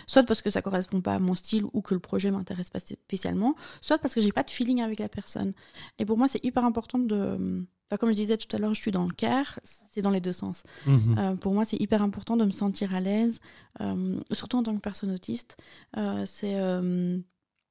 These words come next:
Speaker 1: je me sens pas toujours à l'aise, euh, dans, enfin, je me sens pas souvent <laughs> à l'aise dans, dans plein d'endroits différents. Et pour moi, c'est essentiel de me sentir à l'aise quand je travaille sur ce genre de projet.
Speaker 2: Mhm. Et quand tu parles de pas te sentir à l'aise, c'est un,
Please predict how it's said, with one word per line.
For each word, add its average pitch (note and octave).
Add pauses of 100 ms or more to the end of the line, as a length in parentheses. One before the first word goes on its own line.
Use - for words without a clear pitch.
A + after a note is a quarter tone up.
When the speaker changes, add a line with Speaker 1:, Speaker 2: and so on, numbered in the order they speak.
(240)
Speaker 1:
je -
me A3
sens G#3
pas G3+
toujours G#3
à F#3+
l'aise, F#3
euh, E3+
dans, E3 (300)
enfin, C#3 (320)
je E3+
me D#3
sens D#3+
pas D3+
souvent G#3
<laughs> -
à F3
l'aise G3+
dans, F3 (320)
dans F3+
plein G#3+
d'endroits G3+
différents. G3
Et G3+
pour G3
moi, G3+
c'est -
essentiel G#3+
de G3+
me A3+
sentir G3
à G3
l'aise G3+
quand G3+
je -
travaille F#3 (120)
sur -
ce F#3
genre E3+
de F3
projet. E3+ (240)
Speaker 2:
Mhm. B2 (640)
Et C3
quand B2+
tu B2+
parles C#3
de B2+
pas C3
te -
sentir C3
à B2+
l'aise, D#3+
c'est -
un, B2+